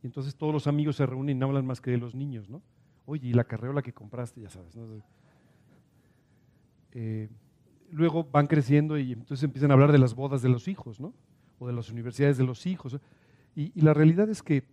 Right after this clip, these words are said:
independientemente de que tú y yo podemos compartir con nuestros hermanos en Cristo temas relacionados con nuestra fe, con lo que creemos, es importante también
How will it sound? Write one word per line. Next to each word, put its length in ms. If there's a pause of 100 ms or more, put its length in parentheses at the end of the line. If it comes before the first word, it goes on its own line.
(160)
independientemente 840
de 120
que 140
tú 140
y 60
yo 100
podemos 360
compartir 500
con 140
nuestros 260
hermanos 380
en 80
Cristo 440 (340)
temas 240
relacionados 580
con 140
nuestra 280
fe, 240
con 140
lo 100
que 100
creemos, 520 (580)
es 120
importante 480
también 460